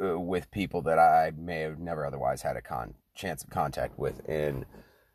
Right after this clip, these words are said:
you know, a previous part of history. So it's incredibly able to reach out,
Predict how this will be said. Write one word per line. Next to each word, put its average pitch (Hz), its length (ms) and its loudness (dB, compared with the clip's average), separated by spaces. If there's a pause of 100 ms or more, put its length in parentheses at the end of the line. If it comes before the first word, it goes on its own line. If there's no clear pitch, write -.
(220)
you 90 140 2
know, 82 180 6
a 73 140 4
previous 85 920 0 (460)
part 87 200 4
of 71 60 -8
history. - 540 -6
So 90 240 4
it's 85 140 0
incredibly 85 400 2
able 78 200 0
to 80 100 -10
reach 80 220 -4
out, 73 300 0